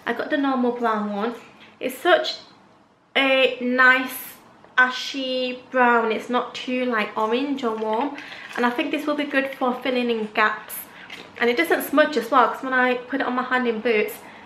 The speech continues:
um, I came home with it. I've literally just washed my hands, but I came home with it and it was, like, still perfect. And then I also got a mini Garnier Micellar Water to go in my makeup kit. And then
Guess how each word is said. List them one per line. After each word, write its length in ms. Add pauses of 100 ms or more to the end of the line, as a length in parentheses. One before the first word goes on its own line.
(140)
um, 340
I 80
came 280
home 240
with 180
it. 160
I've 140
literally 320
just 200
washed 180
my 80
hands, 360
but 200 (220)
I 80
came 300
home 200
with 180
it 80
and 120
it 80
was, 480
like, 200
still 340
perfect. 720 (580)
And 120
then 120
I 80
also 320
got 400
a 440 (260)
mini 540 (1300)
Garnier 540
Micellar 460
Water 320
to 100
go 120
in 100
my 120
makeup 480
kit. 400 (760)
And 200
then 320